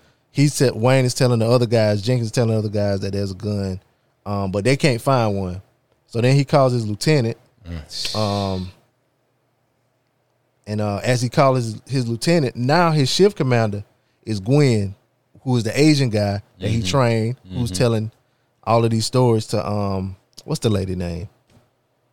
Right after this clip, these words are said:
Speaker 1: Uh, the F B I agent. I can't think of her name right now.
Speaker 2: Yeah, I can't think of it.
Speaker 1: Um, so his lieutenant comes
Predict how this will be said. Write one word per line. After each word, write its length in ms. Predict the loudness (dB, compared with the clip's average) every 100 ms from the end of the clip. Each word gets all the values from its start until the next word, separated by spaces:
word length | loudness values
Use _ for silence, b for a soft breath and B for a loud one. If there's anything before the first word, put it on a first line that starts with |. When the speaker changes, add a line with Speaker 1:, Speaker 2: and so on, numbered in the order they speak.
| _
Speaker 1:
Uh, 520 | -8 -6 -4 -6 -8
the 120 | -6
F 140 | -4 -4
B 160 | -4
I 140 | -2 -4
agent. 240 | -4 -6
I 40 | -8
can't 200 | -8 -8
think 160 | -8
of 60 | -6
her 60 |
name 220 | -8 -10 -12
right 160 | -12
now. 60 | -10
Speaker 2:
Yeah, 140 | -8
I 40 | -10
can't 160 | -12
think 160 | -14 -14
of 60 | -14
it. 320 | -16 -18 -6
Speaker 1:
Um, 360 | -2 -2 -2 -2
so 140 | 2
his 180 | 2 2
lieutenant 440 | -2 2 2 0
comes 600 | 0 0 2 0 -4 -12